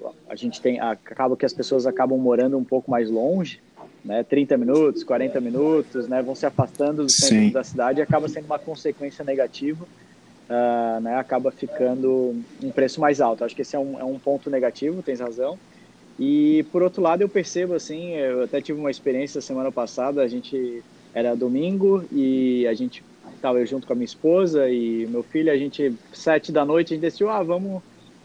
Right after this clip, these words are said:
Speaker 1: vamos dar uma, vamos sair de casa e tal", a gente é muito da rua, de explorar.
Speaker 2: Uhum.
Speaker 1: E pegamos, pegamos
Speaker 2: Uhum.
Speaker 1: o metrô e fomos a, ao centro, o centro da cidade, as lojas estavam fechando, mas tinha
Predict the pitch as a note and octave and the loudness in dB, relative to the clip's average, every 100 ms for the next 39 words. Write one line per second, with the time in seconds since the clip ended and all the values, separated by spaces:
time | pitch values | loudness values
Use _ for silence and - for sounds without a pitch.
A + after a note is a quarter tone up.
0 | - - C3 D#3+ E3+ E3+ F3+ E3+ D#3+ D3+ | -20 -10 -4 -2 2 2 2 -2 -2 -4
1 | E3 - D#3+ - E3+ G#3 F#3 D3 D#3+ E3 | -4 0 0 2 0 2 0 0 0 0
2 | D3 D#3 C#3+ D3+ G3+ A#2+ C#3 F3 C#3 - | 0 -2 -4 -2 0 0 2 0 0 -2
3 | C#3+ B2 C3 E3+ F#3+ - - - A2+ G2+ | -2 0 -2 -6 -12 -20 -16 2 4 6
4 | G#2 C3+ C3 B2+ - C3 D3+ D3+ - D#3 | 4 4 0 0 0 2 0 -4 0 4
5 | A#2+ A2+ A#2+ E3 - F3+ A3 B3+ A3+ - | 6 6 4 2 -2 -2 -2 -2 -6 -4
6 | E3+ F3 E3 - C#3 C3+ B2+ A#2 B2 B2+ | -6 -4 -6 -2 0 0 -2 -4 -2 -4
7 | - D3 E3+ E3+ C3+ - D3 C#3+ C#3 - | -6 -8 -8 -6 -8 -8 -8 0 0 2
8 | C#3 E3 D3 B2+ C3+ C3+ C3+ C3+ - C#3 | 2 2 2 2 2 0 -6 -6 -4 -4
9 | E3 F3 F3 D#3 C#3+ E3+ | -4 -4 -4 -6 -8 -12